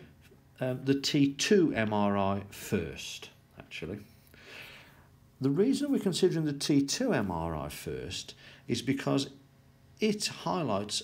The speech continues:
a very specific type of substance within the brain, and that is water. Okay? And if you struggle to remember, um, the difference between a T two and a T one M R I,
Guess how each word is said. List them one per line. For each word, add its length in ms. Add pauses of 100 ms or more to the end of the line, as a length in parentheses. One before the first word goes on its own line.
a 80
very 580
specific 720
type 280
of 120
substance 720
within 280
the 80
brain, 480 (440)
and 160
that 200
is 220 (160)
water. 440 (380)
Okay? 420 (300)
And 120
if 120
you 60
struggle 360
to 120
remember, 540 (400)
um, 300
the 100
difference 420
between 300
a 40
T 300
two 560
and 80
a 60
T 320
one 260
M 240
R 240
I, 360